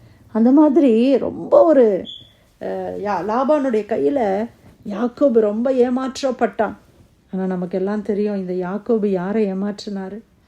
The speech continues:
சொந்த அப்பாவையே ஏமாத்தினார். "ஏசா, நான் தான்ப்பா ஏசா"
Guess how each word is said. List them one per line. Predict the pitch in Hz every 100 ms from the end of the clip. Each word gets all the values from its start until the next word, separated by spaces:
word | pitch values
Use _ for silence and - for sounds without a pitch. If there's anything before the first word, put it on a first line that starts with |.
| _ _
சொந்த | - 190 196 214
அப்பாவையே | 185 - 202 202 214 226 214
ஏமாத்தினார். | 196 202 202 196 202 196 _ _ _ _ -
"ஏசா, | 202 202 202 214 196
நான் | 185 190 196
தான்ப்பா | 214 202 220
ஏசா" | 202 196 - 220 214